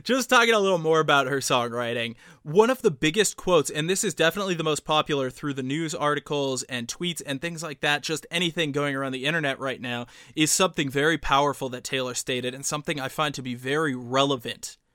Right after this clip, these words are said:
in pop culture right now, is in regards to having no desire to take her clothes off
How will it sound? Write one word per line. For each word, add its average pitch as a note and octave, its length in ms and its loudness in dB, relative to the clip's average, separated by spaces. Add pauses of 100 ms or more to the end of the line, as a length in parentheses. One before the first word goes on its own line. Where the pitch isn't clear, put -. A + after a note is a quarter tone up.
(260)
in B2+ 240 -2
pop C3+ 320 0
culture C#3 400 -4
right A2+ 260 -10
now, A#2+ 320 -14 (480)
is D3+ 380 2 (320)
in E3 180 2
regards E3 640 0
to D3+ 340 0 (240)
having D#3+ 320 0
no D3 220 2
desire C3 640 0
to - 180 -6
take D3 280 -2
her C#3 120 -8
clothes G3+ 500 0
off B2 440 -10